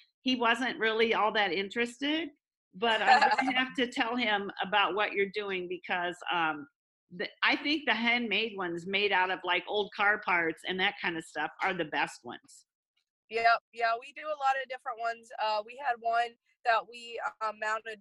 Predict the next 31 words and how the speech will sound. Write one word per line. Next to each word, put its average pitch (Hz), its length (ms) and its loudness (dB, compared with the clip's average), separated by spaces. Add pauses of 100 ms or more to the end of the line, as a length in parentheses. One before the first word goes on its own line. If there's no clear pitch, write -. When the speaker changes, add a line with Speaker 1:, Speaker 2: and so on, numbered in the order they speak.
Speaker 2:
pistons 226 580 -10
to 220 140 0
a 214 60 0
side 214 540 6 (160)
of 202 320 4 (280)
a 202 300 -2 (140)
trophy, 214 480 -8
and 196 80 -6
it 185 100 -8
was 185 180 -20
kinda 208 220 -4
neat 202 300 -12
looking. 190 400 -4 (320)
So, 208 540 4
uh, 202 220 6
we've 247 220 -20
done 247 260 -2
a 214 60 -10
lot 208 320 -2
of 208 140 -8
different 202 440 -12
things, 208 520 -8
and 190 200 -2
I 185 200 -2
can 190 120 -16
do 190 200 -14
just 190 320 -4
the 190 100 0
regular 190 400 0
generic 185 460 -4
trophies. 185 560 -4